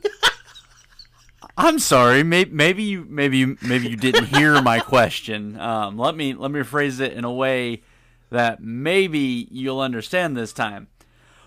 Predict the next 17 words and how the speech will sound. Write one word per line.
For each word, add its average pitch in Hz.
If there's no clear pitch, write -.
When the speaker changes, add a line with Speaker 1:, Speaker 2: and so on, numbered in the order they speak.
Speaker 2:
What? 220
What 330
do 320
you, -
what 247
do 285
you 247
mean 180
Justin 135
Jefferson 131
finished 120
thirty-sixth 131
in 123
yards 123
per 143
game 131
passing? 110